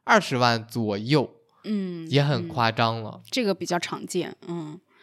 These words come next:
Speaker 2: 呃，
Speaker 1: 对。
Speaker 2: 但确-，<laughs> 确实就是在江西的彩礼是高一点，因为我就是，呃，来自彩礼重灾区，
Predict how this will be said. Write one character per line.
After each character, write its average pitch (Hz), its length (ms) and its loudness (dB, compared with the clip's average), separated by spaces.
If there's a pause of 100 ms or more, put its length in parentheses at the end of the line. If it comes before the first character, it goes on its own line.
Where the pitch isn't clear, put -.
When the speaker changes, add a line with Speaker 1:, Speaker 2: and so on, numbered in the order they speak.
(500)
Speaker 2:
呃， 170 300 -2
Speaker 1:
对。 147 120 4
Speaker 2:
但 285 180 2
确-， - 220 -4 (180)
<laughs> 202 80 2
确 277 240 0
实 165 260 -2
就 233 120 2
是 233 100 2
在 208 180 0
江 196 300 0
西 196 220 -2
的 180 120 -2
彩 156 240 -4
礼 175 160 0
是 165 140 -6
高 165 260 -2
一 180 60 -2
点， 165 160 -4
因 196 100 0
为 202 80 -2
我 165 220 0
就 226 160 4
是， 196 420 4 (760)
呃， 170 320 -6
来 202 300 2
自 226 460 0 (240)
彩 196 280 0
礼 233 260 2
重 196 360 2
灾 185 220 2
区， 202 480 0